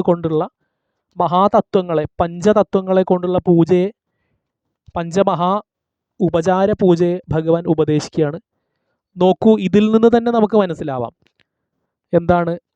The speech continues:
ഒരു മനുഷ്യനെ പൂജിക്കാൻ ഒരിക്കലും ഭഗവാൻ ഉപദേശിക്കില്ല. ഭഗവാൻ മനുഷ്യനല്ല, അതുകൊണ്ടാണ് ഉദ്ധവനിലൂടെ പൂജാവിധികളെ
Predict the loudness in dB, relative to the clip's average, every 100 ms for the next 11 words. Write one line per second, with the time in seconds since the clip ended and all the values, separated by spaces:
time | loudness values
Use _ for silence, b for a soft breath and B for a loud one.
0 | 2 4 2 -2 -4 -4 -2 -2 0 2
1 | 2 2 -2 2 2 2 -2 -2 -2 -2
2 | 0 -2 0 0 0 0 -4 -6 -10 -10
3 | -14 _ _ _ _ _ _ -6 -2 0
4 | 0 0 -4 -4 0 0 0 0 -2 -2
5 | _ _ -4 0 2 2 2 2 2 -2
6 | -8 _ _ 2 2 2 2 2 0 2
7 | 4 4 2 -4 _ _ _ _ _ _
8 | 0 4 4 4 2 2 -2 -2 -2 0
9 | 0